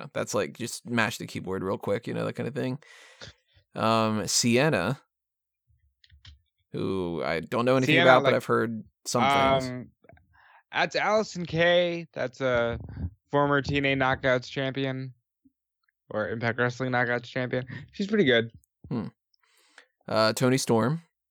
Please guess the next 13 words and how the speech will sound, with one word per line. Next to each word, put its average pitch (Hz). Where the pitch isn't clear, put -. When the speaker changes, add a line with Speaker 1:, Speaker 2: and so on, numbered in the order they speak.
Speaker 1:
who 190
we 120
know 107
is 117
in 113
N 101
X -
T -
U 110
K 101
now. 90
Vanessa 120
Craven, 113